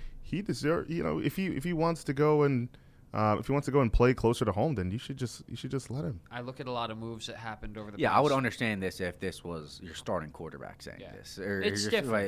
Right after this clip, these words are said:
Speaker 3: it's a kicker, okay?
Speaker 2: But, but
Speaker 3: With all due respect to the kickers out there.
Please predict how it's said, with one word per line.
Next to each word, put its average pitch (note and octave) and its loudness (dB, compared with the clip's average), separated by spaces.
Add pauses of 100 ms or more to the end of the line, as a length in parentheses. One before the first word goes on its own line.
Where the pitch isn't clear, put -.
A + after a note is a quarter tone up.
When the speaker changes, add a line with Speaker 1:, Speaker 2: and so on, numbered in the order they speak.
(120)
Speaker 3:
it's C#3 0
a B2 0
kicker, D#2 -6
okay? F#2 -2 (180)
Speaker 2:
But, C3 -2
but - -16
Speaker 3:
With E3 6
all F3 12
due D3 4
respect A#2+ 4
to G2 -8
the F2+ -6
kickers E2+ 0
out D2 -2
there. E2 -8